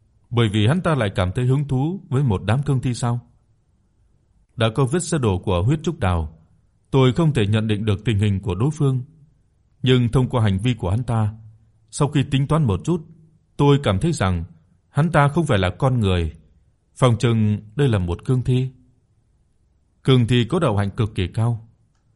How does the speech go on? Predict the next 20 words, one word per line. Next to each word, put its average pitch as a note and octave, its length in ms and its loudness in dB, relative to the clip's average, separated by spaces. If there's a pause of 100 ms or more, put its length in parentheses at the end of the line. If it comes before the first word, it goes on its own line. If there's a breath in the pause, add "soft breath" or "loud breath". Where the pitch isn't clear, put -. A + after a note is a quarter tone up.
(580)
Dù A2 240 0
sao C#3 240 2
thì G2 120 -2
cũng C3 200 -4
sống C3+ 180 -2
đối E3+ 120 0
mặt G2 220 0
với A2+ 140 -2
Huyết D#3+ 200 0
Trúc D#3+ 160 -6
Đào, F2 400 -4 (500)
tôi C3+ 180 6
không E3+ 200 0
thể A#2+ 100 0
nào G2 200 2
nhìn F#2+ 220 -2
thấu C#3+ 140 0
được A#2 200 -4
hắn C3+ 140 -2
ta, A2+ 300 -2